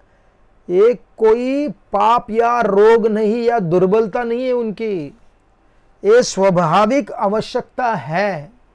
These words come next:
क्योंकि वो राजा होने के नाते धन बहुत ही महत्वपूर्ण बन जाता है।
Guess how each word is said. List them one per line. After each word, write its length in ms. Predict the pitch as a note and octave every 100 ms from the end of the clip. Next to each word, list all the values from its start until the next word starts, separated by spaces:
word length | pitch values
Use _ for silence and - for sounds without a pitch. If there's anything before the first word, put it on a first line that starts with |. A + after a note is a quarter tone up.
| _ _ _ _ _ _ _ _ _ _ _ _ _ _ _ _ _
क्योंकि 360 | A#3+ C4 - C#4
वो 140 | C#4+
राजा 520 | G3+ F#3 F#3+ F#3+ A#3+
होने 420 | B3 G3 G#3 G#3 F#3
के 180 | G#3
नाते 440 | G3+ G3 E3+ A3 G#3+
धन 500 | D3 C3 F3 A3 G3+
बहुत 300 | F3 F3+ G3+
ही 60 |
महत्वपूर्ण 720 | F#3+ E3 D#3+ - E3 F3 E3
बन 160 | D3+ F3
जाता 260 | D#3 D3+
है। 100 | D#3